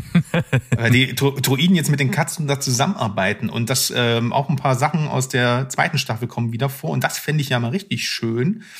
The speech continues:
Speaker 2: wenn wir da Storys wieder aufgreifen, die ja dann eben auch von diesen Creatoren und Regisseuren dort weiter gesponnen werden.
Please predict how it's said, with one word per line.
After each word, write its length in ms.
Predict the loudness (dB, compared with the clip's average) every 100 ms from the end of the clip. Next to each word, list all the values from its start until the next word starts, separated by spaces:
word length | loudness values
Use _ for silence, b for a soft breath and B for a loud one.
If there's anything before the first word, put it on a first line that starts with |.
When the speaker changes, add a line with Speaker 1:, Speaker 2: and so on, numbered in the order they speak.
| B B
Speaker 2:
wenn 160 | 0 2
wir 80 | 2
da 160 | 2
Storys 580 | -2 -2 0 0 0 0
wieder 220 | -2 -2
aufgreifen, 840 | -2 -4 -2 -2 0 0 -2 -2 -4
die 120 | -2
ja 120 | -2
dann 200 | -2 -4 -4
eben 200 | -6 -4
auch 160 | -2 -2
von 160 | -2
diesen 380 | -2 0 -2 -4 B B B -8
Creatoren 540 | 0 0 0 0 0
und 200 | 0 0
Regisseuren 520 | -2 -4 -4 -2 0
dort 160 | 0 0
weiter 320 | 0 2 -2 -6 -10
gesponnen 500 | -6 -6 -6 -4 -4
werden. 460 | -6 -8 -10 -16